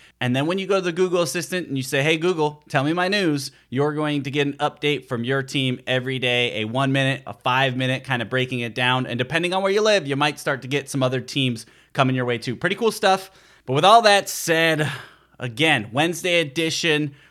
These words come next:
We're done with the season crossovers, but I am working on setting up a schedule for the off season as we wanna talk to a ton of people here on the N F L channel, but also in the college channel,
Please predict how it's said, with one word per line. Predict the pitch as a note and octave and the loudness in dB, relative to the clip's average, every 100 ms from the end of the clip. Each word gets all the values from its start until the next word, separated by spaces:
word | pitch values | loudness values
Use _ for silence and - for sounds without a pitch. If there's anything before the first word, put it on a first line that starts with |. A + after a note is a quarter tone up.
| - | -4
We're | B2+ | -2
done | B2+ D3+ D3+ F#3 | 0 2 2 0
with | F#3 | -4
the | F#3 | -4
season | D#3 E3+ D#3 D3+ | -4 -2 -2 -4
crossovers, | C3+ D3+ C#3+ C#3 C#3 C3+ C3+ C3 | 2 4 4 2 0 0 0 0
but | A#2+ | 0
I | C#3 | 2
am | A#2+ | 0
working | C3+ - F3 D#3+ | -2 -2 -2 -2
on | C3+ C3 A#2+ | 0 0 0
setting | - - E3 F#3 F3+ | -4 -4 -2 -2 0
up | D#3+ D#3 | 0 0
a | C3+ B2+ | -2 -2
schedule | - C#3 C3+ D3 C#3+ | -4 -4 -4 -2 -4
for | C#3 | -4
the | C3 | -2
off | - C3 C3 | 0 0 0
season | - C#3 C3 B2+ | -4 -4 -4 -4
as | A#2+ | -4
we | B2+ | -6
wanna | B2+ C3 A#2+ | -4 -4 -4
talk | C#3+ A#2+ - | -4 -4 -4
to | C3+ B2+ | -6 -4
a | C#3 C#3+ | -4 -4
ton | C3+ D#3 D#3+ | -2 0 0
of | |
people | D3 A2 F#2 | -2 -8 -8
here | G2 B2+ C3 | -6 -2 -2
on | - C3 B2+ | 0 0 0
the | B2 - | -2 -2
N | D3 | -2
F | C#3 | 0
L | D3+ C#3+ | -2 -2
channel, | C3+ D3+ C#3+ C3 | -2 0 0 -2
but | C3 | -2
also | A#2+ B2+ C3 B2+ | 0 0 0 -4
in | |
the | A2+ | -4
college | A2 D#3 D3 D3+ C#3 - | -4 0 0 0 -4 -4
channel, | D#3 D3 C#3+ C3+ | 0 2 2 0